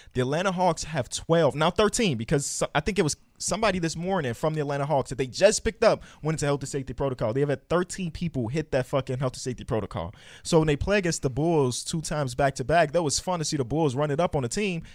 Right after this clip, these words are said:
It's like the Atlanta Hawks should be a solid team, but they have so many people missing that I can't take anything away from it other than,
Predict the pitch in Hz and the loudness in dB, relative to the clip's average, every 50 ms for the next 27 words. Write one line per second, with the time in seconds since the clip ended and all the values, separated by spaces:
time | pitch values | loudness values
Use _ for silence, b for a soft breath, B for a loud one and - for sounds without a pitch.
0 | B B B B B B 175 170 - 180 165 175 175 175 _ _ _ _ _ - | B B B B B B -2 -2 0 2 2 0 0 -2 _ _ _ _ _ -4
1 | 131 151 156 160 185 208 196 185 180 185 170 165 - - 175 160 160 147 131 - | 0 0 2 2 2 2 2 2 2 0 0 0 0 -2 -2 0 0 -2 -2 -2
2 | - - 175 170 170 156 151 143 - - 185 180 165 151 139 131 139 135 - 170 | -2 0 2 2 4 2 2 0 -2 -4 -4 -4 -4 -4 -2 -2 -2 0 0 0
3 | 147 135 - - - 185 170 185 180 170 160 143 135 - - 180 165 - 127 127 | 0 0 0 -2 0 2 2 2 2 2 -2 -6 -6 -4 -6 -6 -4 -4 -6 -4
4 | 170 214 220 - - 143 135 131 123 127 123 - - 196 - - - 160 147 - | -2 -2 -2 -2 -4 -4 -2 0 0 0 -2 -4 -8 -10 -8 -4 -4 -4 -4 -2
5 | 156 156 151 143 147 135 131 156 170 170 - - 143 131 123 117 131 135 131 123 | -4 -4 -2 -4 -4 -2 0 0 0 -2 -2 -2 -4 -4 -2 0 0 0 0 0
6 | 123 120 117 113 | 0 -2 -2 -4